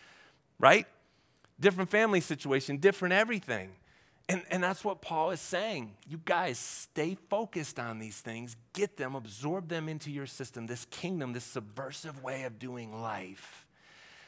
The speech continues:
so that it just comes out of you in the way that God has uniquely created you in your space, where you're at in this moment.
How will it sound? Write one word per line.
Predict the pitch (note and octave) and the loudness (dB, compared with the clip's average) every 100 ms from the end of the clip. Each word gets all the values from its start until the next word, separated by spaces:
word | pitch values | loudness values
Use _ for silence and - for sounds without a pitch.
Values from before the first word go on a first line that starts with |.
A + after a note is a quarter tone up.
| - | -10
so | - C#3+ | 0 2
that | D3 | 2
it | C#3+ C3 | 0 -2
just | D#3 D3+ - | -6 -6 -8
comes | - C#3+ C3+ | -10 -8 -6
out | C3 C#3 D3 | -6 -4 -4
of | B2 G#2+ | -6 -8
you | G#2+ C3+ D#3+ A#2+ - - - | -8 -6 -6 -10 -14 -18 -10
in | A2 | -8
the | |
way | G#2 A#2 A#2 | -4 -4 -4
that | G2 | -6
God | A2+ A#2 A2 | -6 -4 -4
has | G2 | -8
uniquely | G2 F#2 F#2 G2 F2+ | -10 -8 -8 -10 -12
created | - G2 F#2+ F#2+ E2 | -12 -10 -8 -8 -10
you | E2+ F2+ - | -14 -14 -10
in | A2 A2+ | -10 -8
your | B2 B2+ | -8 -10
space, | B2 - - D#3+ E3 F#3+ - - - _ _ _ - A2 | -12 -14 -8 -8 -8 -14 -16 -18 -20 _ _ _ -18 -10
where | A#2 A#2+ | -6 -6
you're | C3 C#3+ - | -6 -6 -6
at | C#3 A#2+ - - - - _ _ _ - | -6 -6 -10 -14 -18 -18 _ _ _ -14
in | G#2+ G#2+ | -10 -10
this | A#2+ A#2+ | -10 -12
moment. | C#3 D3+ G3 - - - | -12 -12 -14 -20 -20 -20